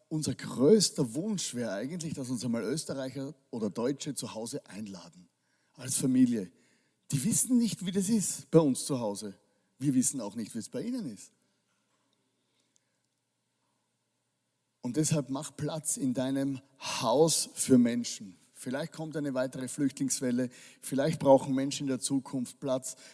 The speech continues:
vielleicht kannst du Studenten aufnehmen in der Stadt, vielleicht bist du der Host, wo einen Unterschied macht in deinem,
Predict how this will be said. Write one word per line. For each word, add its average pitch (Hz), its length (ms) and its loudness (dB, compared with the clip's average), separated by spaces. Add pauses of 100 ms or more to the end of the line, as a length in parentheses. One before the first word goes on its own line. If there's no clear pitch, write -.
(100)
vielleicht 135 400 -4
kannst 143 240 -2
du 127 80 4
Studenten 139 520 0
aufnehmen 131 560 -2
in 139 140 0
der 127 100 -2
Stadt, 123 400 -4 (300)
vielleicht 139 540 2
bist - 200 -4
du 175 140 -2
der 147 300 0
Host, 143 480 2
wo 135 60 -2
einen 131 160 -2
Unterschied 143 520 -8
macht 120 240 -6
in 123 100 -4
deinem, 120 380 -6